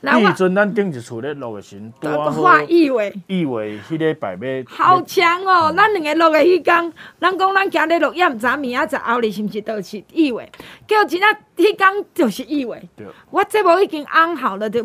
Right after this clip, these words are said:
Speaker 1: 摆，这个节目爱摆起来嘛吼。
Speaker 2: 嗯。
Speaker 1: 广告搁倒去，诶。真正迄天十点通啊，林义伟传来讲：“姐啊，姐啊，我今仔日民调哦。”
Speaker 2: 嗯。
Speaker 1: 真的就是礼拜三。
Speaker 2: 对。
Speaker 1: 很巧，你是礼拜来录的嘛？
Speaker 2: 对。
Speaker 1: 啊，真是的礼拜三，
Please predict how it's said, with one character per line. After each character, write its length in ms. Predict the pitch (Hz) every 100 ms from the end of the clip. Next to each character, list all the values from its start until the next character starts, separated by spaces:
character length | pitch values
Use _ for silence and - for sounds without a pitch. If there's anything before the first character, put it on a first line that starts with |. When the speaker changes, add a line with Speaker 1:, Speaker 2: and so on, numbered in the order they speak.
| -
Speaker 1:
摆， 180 | 247 -
这 160 | 226 330
个 120 | 269
节 140 | -
目 80 | 311
爱 100 | 269
摆 200 | 208 190
起 160 | 202 214
来 160 | 165
嘛 160 | 160 175
吼。 60 | 208
Speaker 2:
嗯。 180 | 131 90 - _ _ _ _
Speaker 1:
广 180 | 359 381
告 160 | 320 233
搁 140 | 311
倒 260 | - 214 185
去， 220 | 214 165 -
诶。 220 | 254 208 _ _ _
真 160 | 349 359
正 160 | 320 285
迄 140 | 370
天 240 | 381 381
十 100 | - -
点 180 | 285 302
通 180 | 269 285
啊， 160 | 262 196 - _
林 160 | 226 320
义 100 | 381
伟 140 | 254
传 180 | - 226
来 140 | 220
讲 160 | 226 285
：“姐 180 | - 359
啊， 80 | 226
姐 140 | 330
啊， 160 | 254 220
我 100 | 311
今 180 | - 254
仔 100 | 294
日 80 | 262
民 180 | 220 220
调 280 | 226 160 208
哦。” 80 | 208
Speaker 2:
嗯。 460 | 254 120 - 104
Speaker 1:
真 200 | - 403
的 140 | 381 302
就 140 | 381
是 120 | 370
礼 120 | 302 214
拜 180 | 226
三。 320 | 202 214 208 208 _
Speaker 2:
对。 140 | 190 - _
Speaker 1:
很 320 | - 262 277 339
巧， 260 | - 226
你 100 | 226
是 160 | 233 381
礼 100 | 269
拜 220 | 254 277
来 160 | 240 214
录 160 | 202
的 100 | 208
嘛？ 160 | 196 214 -
Speaker 2:
对。 120 | 208 - -
Speaker 1:
啊， 100 | 294
真 180 | 254 233
是 120 | 214
的 100 | 190
礼 120 | 196
拜 220 | 233 233
三， 280 | 226 202 214